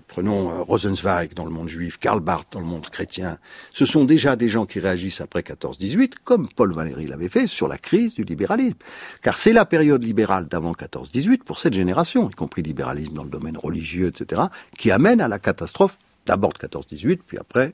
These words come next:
on connaît la suite. Donc, euh, je crois que Merleau-Ponty est, est surtout à ce moment-là obsédé, comme il n'est pas le seul, hein, obsédé par cette question de comment peut-on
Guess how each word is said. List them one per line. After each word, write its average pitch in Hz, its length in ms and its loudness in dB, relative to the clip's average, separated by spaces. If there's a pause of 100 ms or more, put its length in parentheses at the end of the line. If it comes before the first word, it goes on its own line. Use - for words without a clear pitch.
(140)
on 90 80 -12
connaît 95 240 -6
la 82 100 -6
suite. - 340 -14 (600)
Donc, 180 320 4
euh, 156 180 6 (380)
je - 140 -8
crois 175 200 2
que 160 100 -2
Merleau-Ponty 156 600 2
est, 160 320 4
est 131 80 4
surtout 175 420 2
à 147 80 4
ce - 140 -4
moment-là 143 360 0 (200)
obsédé, 156 760 4 (340)
comme 151 280 6
il 123 120 4
n'est 135 80 4
pas 123 120 2
le 113 40 -6
seul, 82 320 -2
hein, 117 180 -6
obsédé 147 440 2
par 107 200 0
cette - 220 -8
question 117 640 -4 (460)
de 117 140 2
comment 165 720 4 (1300)
peut-on 143 500 2